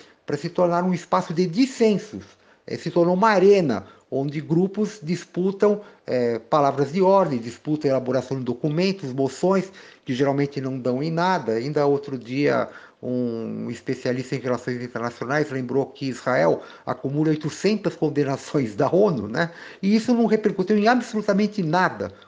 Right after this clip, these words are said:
contra Israel, porque esse também é um órgão inócuo. Ora, num panorama desses, eu creio que há uma responsabilidade da China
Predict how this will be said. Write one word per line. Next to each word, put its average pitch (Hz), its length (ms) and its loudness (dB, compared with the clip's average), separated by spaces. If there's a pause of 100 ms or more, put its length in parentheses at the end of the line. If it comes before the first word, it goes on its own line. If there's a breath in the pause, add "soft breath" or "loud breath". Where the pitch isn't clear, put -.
(120)
contra 202 360 6
Israel, 196 560 2
porque 131 200 -2
esse 147 320 0
também 165 300 2
é 190 40 2
um 190 120 4
órgão 190 260 4
inócuo. 196 480 4 (380 loud breath)
Ora, - 340 4 (240 loud breath)
num 302 200 4
panorama 170 560 4
desses, 180 520 0
eu 202 120 0
creio 202 240 0
que 165 140 0
há 185 100 4
uma 175 160 2
responsabilidade 131 960 -4
da 131 140 0
China 196 400 -2